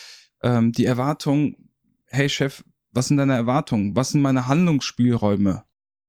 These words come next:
Dass, dass man auch da quasi das Gleiche macht mit seinem Chef. „Wie kann ich entscheiden?“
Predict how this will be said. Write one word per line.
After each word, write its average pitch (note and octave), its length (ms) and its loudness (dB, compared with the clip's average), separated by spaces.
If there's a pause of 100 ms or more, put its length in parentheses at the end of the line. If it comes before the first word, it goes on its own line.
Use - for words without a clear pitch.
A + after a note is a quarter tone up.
(100)
Dass, - 260 -4
dass - 340 0
man B2 120 0
auch A#2 140 -4
da C3+ 320 0
quasi B2 460 0
das A2+ 140 -2
Gleiche D3 340 -2
macht C#3 460 -2
mit B2 200 0
seinem B2 180 2
Chef. - 400 -4 (640)
„Wie B2+ 200 -6
kann B2 160 0
ich B2 100 -2
entscheiden?“ A#2 520 -4